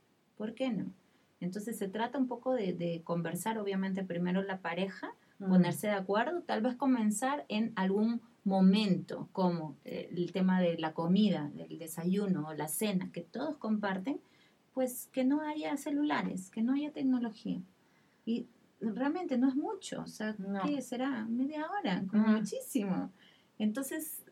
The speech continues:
Speaker 1: bueno, darnos esos espacios, pero va a depender finalmente de cada familia, ¿no? Si es que
Speaker 2: Sí.
Speaker 1: lo quiere comenzar a implementar.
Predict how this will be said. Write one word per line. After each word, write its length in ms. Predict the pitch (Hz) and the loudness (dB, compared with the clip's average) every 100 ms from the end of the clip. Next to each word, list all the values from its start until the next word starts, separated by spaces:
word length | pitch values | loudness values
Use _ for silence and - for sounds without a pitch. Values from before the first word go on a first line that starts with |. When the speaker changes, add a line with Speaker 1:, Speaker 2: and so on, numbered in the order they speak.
| - | -4
Speaker 1:
bueno, 400 | 220 302 202 175 | 0 4 2 2
darnos 520 | 180 220 247 247 247 | 4 4 4 2 2
esos 260 | 226 - - | 0 -4 -6
espacios, 680 | 190 - 208 202 - 185 - | -6 -4 -6 -6 -10 -14 -14
pero 180 | - 170 | -6 -2
va 100 | 170 | 0
a 40 | 196 | -2
depender 420 | 196 185 180 185 | -2 -4 -4 -4
finalmente 520 | 190 185 180 180 185 | 2 2 2 0 -2
de 100 | 180 | -6
cada 240 | 180 170 | -4 -8
familia, 580 | 175 175 175 180 165 185 | -6 -4 -2 -2 -4 -8
¿no? 220 | - 254 | -6 -6
Si 160 | 277 - | -6 -8
es 100 | - | -6
que 80 | 180 | -4
Speaker 2:
Sí. 40 | |
Speaker 1:
lo 120 | 185 | -2
quiere 220 | - 175 175 | -2 -6 -6
comenzar 420 | 180 - - 170 | -8 -8 -8 -4
a 40 | |
implementar. 600 | 175 180 160 151 151 - | -4 -4 -6 -8 -8 -14